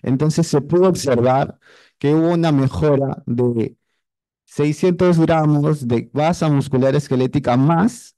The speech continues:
en un paciente que recibió el suplemento con su dieta, ¿ya? Versus un suple-, un paciente que no recibió el suplemento, ¿ganó masa muscular? Sí, pero fue cerca de la mitad de lo que ganó un paciente que sí fue suplementado, ¿ya?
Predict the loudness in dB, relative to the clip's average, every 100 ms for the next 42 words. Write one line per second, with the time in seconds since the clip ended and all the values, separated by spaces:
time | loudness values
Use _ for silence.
0 | -4 0 2 2 0 0 0 0 -2 -4
1 | -2 -2 -2 -2 0 2 2 -2 -6 -2
2 | -2 -2 -2 0 0 0 0 -4 -8 _
3 | _ _ -2 -2 0 2 2 0 -6 -10
4 | _ _ _ -4 -4 -4 _ -8 0 0
5 | 2 -2 -2 -2 -2 0 -2 -2 -2 0
6 | 0 -2 -2 0 0 -2 -4 -2 -2 -2
7 | -4 _ _ _ _ -2 0 0 0 -2
8 | -2 -2 -2 0 2 0 -2 -2 -2 2
9 | 2 2 2 2 0 0 2 2 0 -2
10 | 0 0 -2 _ _ _ -14 -6 -4 0
11 | -2 0 -2 2 2 2 2 0 0 0
12 | -2 -2 -2 -2 -4 -6 -4 -4 -2 -2
13 | -2 -4 -6 -8 -10 -10 -10 -8 -10 -8
14 | -10 -10 -8 -6 -4 -4 -2 -2 -4 -6
15 | -8